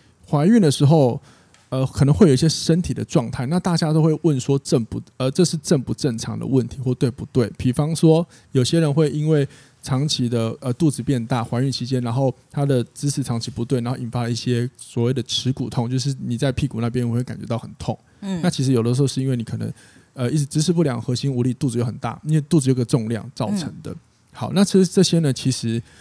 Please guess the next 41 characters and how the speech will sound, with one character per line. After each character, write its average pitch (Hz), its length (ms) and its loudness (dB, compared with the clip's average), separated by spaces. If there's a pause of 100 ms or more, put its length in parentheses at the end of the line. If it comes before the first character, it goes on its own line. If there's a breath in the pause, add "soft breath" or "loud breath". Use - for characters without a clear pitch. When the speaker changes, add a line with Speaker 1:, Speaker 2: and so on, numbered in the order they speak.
(100)
Speaker 1:
很 135 120 -4
多 160 100 0
人 151 80 0
就 160 80 4
会 160 60 4
说 151 180 -2
，“那 180 160 2
这 175 140 4
是 165 140 2
对 170 200 6
的 139 140 4
吗？ 127 200 -2
有 123 120 -2
些 156 120 0
人 143 120 2
为 139 100 4
什 123 100 -4
么 107 60 -4
没 110 240 -6
有？” 110 80 -6 (320 soft breath)
我， 143 160 2
Speaker 2:
嗯。 156 120 -2
Speaker 1:
我 147 80 0 (340)
在 190 160 4
此 127 240 -2
呢 120 200 -2
呼 156 280 6
吁 135 100 4
一 - 20 0
下， 123 240 -4
我 135 60 -4
们 151 100 4
不 156 160 -2
会 175 200 6
用 160 180 4
正 180 180 4
不 131 160 0
正 143 220 0
常 113 180 -6
来 110 140 -8
看， - 260 -4